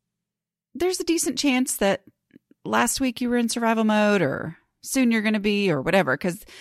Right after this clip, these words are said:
survival mode is what I go into, and we're talking about obviously in the house, right? This, we're not talking about legitimate survival, but it's what I go to, go into when I've got a big project that I'm working on,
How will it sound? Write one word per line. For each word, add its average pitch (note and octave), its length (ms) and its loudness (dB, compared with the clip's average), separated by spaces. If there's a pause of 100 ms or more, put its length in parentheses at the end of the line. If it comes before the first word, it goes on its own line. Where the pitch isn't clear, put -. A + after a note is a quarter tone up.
(160)
survival C#4 420 2
mode B3 220 6
is G#3 120 0
what F3+ 160 0
I G3+ 520 2 (120)
go F3 200 0
into, D#3+ 840 -4 (640)
and A3+ 100 -2
we're A#3+ 60 -2
talking G#3 300 -2
about C#3 260 0 (1000)
obviously D#3+ 360 -4
in D3+ 180 -6
the D3+ 80 -4
house, - 340 -6
right? B2+ 260 0 (100)
This, - 280 -14
we're - 100 -12
not - 100 -8
talking D3+ 160 -6
about - 180 -6
legitimate C#3+ 480 -6 (160)
survival, - 540 -6 (580)
but A3+ 140 0
it's A3 160 2
what A#3 160 2
I A3+ 120 4
go G#3 220 2
to, G3 300 -2 (100)
go G#3+ 160 4
into G3+ 420 -2
when F#3 120 -2
I've F3+ 340 -4
got D#3+ 420 0
a E3 100 -6
big D#3+ 540 0 (380)
project C#3+ 540 -4
that - 100 -8
I'm - 140 -8
working - 320 -10
on, - 240 -10